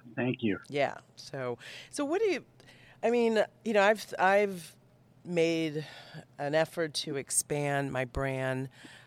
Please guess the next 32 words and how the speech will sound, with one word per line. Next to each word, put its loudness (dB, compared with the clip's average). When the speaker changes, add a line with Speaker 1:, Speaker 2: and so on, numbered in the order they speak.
Speaker 2:
um, -2
you -6
know, 0
to -6
have -4
more 0
than 0
one 0
unit 0
because -6
of, -4
because 0
of 2
our 6
small 0
margins, -4
as -4
you -4
know. -4
A -6
lot 0
of -2
times -4
in -4
this -4
industry, -6
you -6
have -6
to, -8
um, -10
um, -16
expand 0